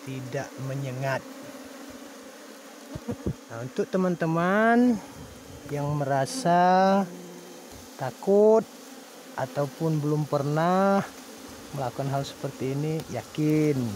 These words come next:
yakin saja. Dia tidak akan menyengat kalau kita pindahkan atau kita sentuh mereka dengan pelan. Itu saja video dari saya. Jangan lupa subscribe-nya.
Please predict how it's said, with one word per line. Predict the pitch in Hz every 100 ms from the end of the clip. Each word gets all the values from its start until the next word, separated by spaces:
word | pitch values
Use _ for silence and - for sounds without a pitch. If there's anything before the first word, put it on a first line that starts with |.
| 104
yakin | 95 135
saja. | 135 139 131 90 - - - - - - - - -
Dia | 113 127 143
tidak | - 123 87
akan | - - 110 117
menyengat | 120 120 113 135 165 160 - -
kalau | 110 139 135
kita | 113 -
pindahkan | 120 113 110 95 - 139 147 143 - - - -
atau | 98 - 147 156 170 156 - - - - - -
kita | - - 180
sentuh | 123 120 135 139
mereka | 127 104 - 143 143
dengan | 131 123 127 147 147 147 - - - - - - - - 101
pelan. | 196 185 - - 147 - - - - - - - - - - - - -
Itu | - -
saja | 135 156 190 220 233 240 240 - - - - - - - - -
video | - 117 123 123
dari | 123
saya. | 113 131 139 175 190
Jangan | 147 127
lupa | 131 127 147
subscribe-nya. | - 135 - - 135 135 170 190 214 226